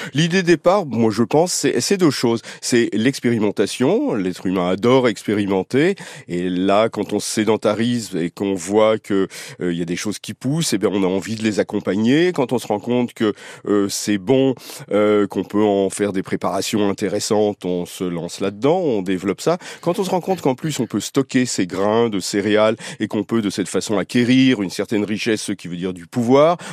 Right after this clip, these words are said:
alors là, on jouit parce que notre striatum, là, <laughs> il, là, il, il est content, il est content.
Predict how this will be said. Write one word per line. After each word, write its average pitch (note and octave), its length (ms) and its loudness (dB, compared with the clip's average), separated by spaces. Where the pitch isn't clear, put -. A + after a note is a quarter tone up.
alors F2+ 180 0
là, F#2 140 0
on F#2 120 -4
jouit F#2+ 300 -4
parce A2+ 160 -2
que - 80 -6
notre F2+ 280 -4
striatum, G2 760 -2
là, D#2+ 200 -2
<laughs> - 40 -14
il, F2+ 180 -12
là, F#2+ 300 -2
il, F2 360 -12
il C#3+ 140 2
est C#3+ 80 4
content, C3 500 2
il G#2+ 160 -2
est G2+ 60 0
content. A#2 360 -2